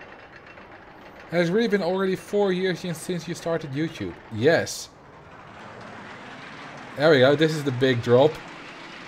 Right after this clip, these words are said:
Hundred sixty-seven kilometers per hour. I told you it was coming. And then we have a helix down. And that's pretty much it. You know, here are some other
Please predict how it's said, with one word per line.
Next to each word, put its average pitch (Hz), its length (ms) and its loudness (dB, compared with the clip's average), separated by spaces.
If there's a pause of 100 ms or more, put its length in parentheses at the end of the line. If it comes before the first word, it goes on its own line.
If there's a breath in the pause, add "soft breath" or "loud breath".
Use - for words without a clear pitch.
(800)
Hundred 151 280 2
sixty-seven 165 800 0
kilometers 151 480 0
per 147 180 2
hour. 123 280 6
I 120 100 4
told 196 300 2
you 170 120 2
it 151 100 0
was 131 140 -2
coming. 120 480 4 (1400)
And 151 80 0
then 156 120 8
we 156 100 6
have 143 120 6
a 139 60 0
helix 127 320 6
down. 98 320 0 (3250)
And 117 500 2
that's 117 160 2
pretty 113 220 2
much 110 200 -4
it. 95 200 -2 (800)
You 120 100 0
know, 113 120 0
here 123 200 2
are 120 100 2
some 117 420 -4
other 117 260 0